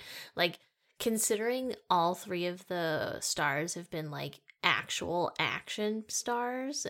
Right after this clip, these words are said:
it was very disappointing to see that. And it was just like, ugh. It looked very rehearsed. I just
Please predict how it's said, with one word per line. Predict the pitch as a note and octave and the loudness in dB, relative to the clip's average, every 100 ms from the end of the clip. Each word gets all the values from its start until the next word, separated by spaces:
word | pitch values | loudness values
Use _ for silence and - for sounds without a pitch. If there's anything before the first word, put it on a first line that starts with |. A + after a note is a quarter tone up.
| - | -6
it | - | -2
was | E3+ F#3 E3 | 0 -2 -4
very | F3 F3 G3+ B3+ | 0 2 2 0
disappointing | G#3+ - F3+ D#3+ D#3+ D#3 E3+ | -2 -4 -6 -4 -4 -4 -4
to | D#3+ | -4
see | - - D#3+ | -4 -4 -6
that. | E3 E3 E3+ F3 - _ _ _ _ _ _ | -6 -6 -6 -6 -10 _ _ _ _ _ _
And | F#3 F#3 | -2 -2
it | F#3 | 0
was | G3 | -2
just | G3 - | -2 -4
like, | F#3+ F#3 - | -4 -4 -6
ugh. | - F3 E3+ - - _ _ _ _ _ _ _ _ _ _ _ - - _ - | -10 -8 -12 -12 -16 _ _ _ _ _ _ _ _ _ _ _ -20 -20 _ -10
It | - | -6
looked | G3+ G#3 | -4 -4
very | G3 G3 F#3+ G3 F#3+ | -2 2 2 2 2
rehearsed. | F3+ - - D#3 D#3 F3 - - - - _ _ _ _ _ _ _ _ _ _ _ _ - | 0 -2 -4 -2 0 2 6 6 6 -6 _ _ _ _ _ _ _ _ _ _ _ _ -10
I | F3+ | -8
just | E3+ F3+ - - - - - | -8 -4 -4 -4 -8 -14 -20